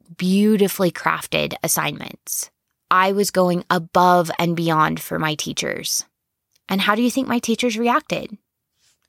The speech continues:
With praise. That felt good. That fed my sense of self-esteem. And for a moment, I felt better about myself. Here's the thing that I think is insane,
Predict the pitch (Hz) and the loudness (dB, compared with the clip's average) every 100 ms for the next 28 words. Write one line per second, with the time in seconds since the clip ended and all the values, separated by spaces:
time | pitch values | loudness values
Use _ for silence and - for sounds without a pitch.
0 | _ 226 240 - 294 339 - - - - | _ -2 -2 2 0 2 -2 -4 -8 -10
1 | _ _ - 208 220 - 262 - 170 247 | _ _ -6 -4 -2 0 0 -2 -2 2
2 | 294 156 - _ _ - - - 208 202 | 2 0 -8 _ _ -20 -10 -2 -2 -2
3 | - 214 226 233 214 - - 202 226 - | 0 0 2 0 0 -2 -2 -2 -4 -8
4 | 180 - 165 - - - 196 254 302 311 | -6 -4 -4 -4 -4 -4 0 2 2 0
5 | 311 - - - - - 226 233 226 - | -4 -16 -20 -20 -10 -2 2 2 0 2
6 | 240 - 208 202 190 302 349 180 170 - | 2 4 2 2 2 4 4 2 0 -4
7 | - _ _ _ _ _ - 214 - 226 | -10 _ _ _ _ _ -6 -6 0 0
8 | 226 - 185 190 165 - - 170 165 - | -2 -6 -2 0 0 -4 -6 -2 -2 -4
9 | 160 - - - - - _ _ _ _ | -6 -6 -8 -10 -16 -20 _ _ _ _
10 | _ _ _ _ _ _ _ - 330 381 | _ _ _ _ _ _ _ 0 4 4
11 | 359 294 - 262 254 220 - 190 240 240 | 4 0 0 2 4 4 0 -2 0 0
12 | 220 208 - - 247 214 170 160 | 0 -2 0 2 2 4 2 -2